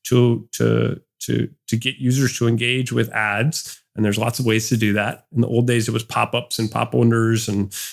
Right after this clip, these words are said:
and, and it was, uh, spam. And there's lots of ways to advertise in ways that are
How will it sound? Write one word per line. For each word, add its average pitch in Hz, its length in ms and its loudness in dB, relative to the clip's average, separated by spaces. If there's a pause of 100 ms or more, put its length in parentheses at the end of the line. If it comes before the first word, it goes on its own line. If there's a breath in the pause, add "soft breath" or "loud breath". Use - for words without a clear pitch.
(120)
and, 104 420 2
and 110 140 -2
it - 100 -4
was, - 520 -2
uh, 113 300 0
spam. 120 600 -4
And 113 100 2
there's 113 120 2
lots 156 200 -2
of 160 60 0
ways 139 240 0
to - 180 -8
advertise 117 460 -2
in 110 140 2
ways 107 320 0
that 104 100 -2
are 101 220 2